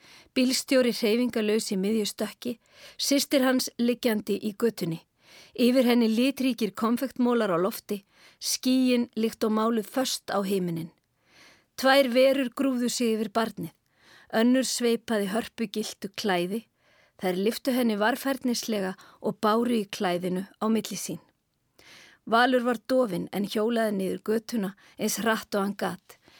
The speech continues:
„Nei,“ kallaði hann, „stopp, hvað er að gerast?“ Hann hentist af hjólinu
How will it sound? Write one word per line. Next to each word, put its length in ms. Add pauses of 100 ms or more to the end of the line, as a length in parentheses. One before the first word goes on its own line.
(160)
„Nei,“ 460
kallaði 320
hann, 140
„stopp, 500 (220)
hvað 220
er 120
að 80
gerast?“ 520 (240)
Hann 140
hentist 460
af 160
hjólinu 460